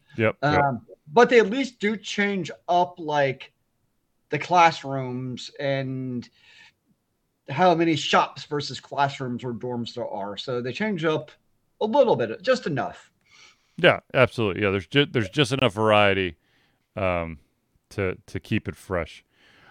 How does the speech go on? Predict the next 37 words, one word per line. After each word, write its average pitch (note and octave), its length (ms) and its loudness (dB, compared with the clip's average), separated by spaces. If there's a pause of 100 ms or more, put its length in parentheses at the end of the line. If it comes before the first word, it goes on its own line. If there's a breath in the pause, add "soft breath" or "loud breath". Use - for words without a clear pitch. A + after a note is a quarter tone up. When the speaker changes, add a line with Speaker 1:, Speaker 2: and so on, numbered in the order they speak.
(140 soft breath)
Speaker 2:
Yeah. C#3 140 2
Speaker 1:
Okay, F3+ 300 6
so, D#3+ 400 2
uh, D3 280 8
ladies D#3+ 300 0
and A2 80 -10
gentlemen, C3+ 320 0
I'd G#2+ 80 -4
like G#2+ 160 -6
to G#2 80 -10
thank F#2+ 180 -6
everyone A2 300 -2
for F#2 120 -12
tuning G#2+ 260 -6
in A2 100 -4
to - 80 -14
the G#2 100 -2
Alta G2+ 160 -2
Confusion A2 480 -6
Thursday F#2 340 -4
Night F#2 140 0
Hangout. F#2+ 360 -8
For - 100 -16
myself, G2 440 -4
Charlie, B2+ 420 2 (280)
and A#2+ 220 2
Zelius, F#3+ 560 4
it's F#2 80 -18
been G#2+ 140 -2
a F#2+ 40 -2
pleasure A2 300 2
giving A#2+ 240 2
it B2 100 6
to - 60 -8
come C#3 160 0
our C3 160 8
heads, F#3 560 4